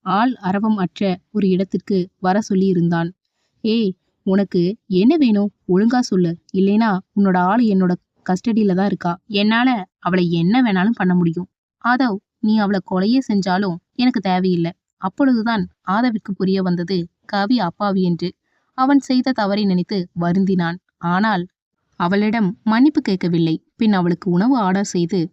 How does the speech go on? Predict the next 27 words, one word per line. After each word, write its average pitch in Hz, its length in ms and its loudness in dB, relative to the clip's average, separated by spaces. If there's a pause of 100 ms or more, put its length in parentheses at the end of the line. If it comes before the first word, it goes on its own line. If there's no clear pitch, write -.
(240)
விட்டு 214 280 -2
வெளியே 190 340 2
சென்றான். 165 440 -2 (400)
பின் 294 160 6
வினோத்தை 262 380 4
அழைத்து 196 340 -2 (240)
போன் 349 260 2
வந்த 285 220 2
விஷயத்தை 226 460 -2
பற்றி 190 280 -6
கூறினான். 175 500 -2 (260)
"பாரு 262 280 2
ஆதவ், 185 280 -2 (200)
நான் 185 240 0
தான் 269 140 -4
சொன்னேன்ல, 202 440 0 (280)
கவிக்கு 311 340 -2
இதுல 240 180 0
சம்மந்தம் 208 380 0
இல்லைன்னு. 180 320 -2 (420)
காலையில 320 460 2
இருந்து 214 240 0 (100)
அவ 190 180 -4
சாப்பிடல. 185 500 -2 (500)
ஏதாச்சும் 233 600 2 (160)
ஏற்பாடு 240 400 0
பண்றேன்." 185 420 -2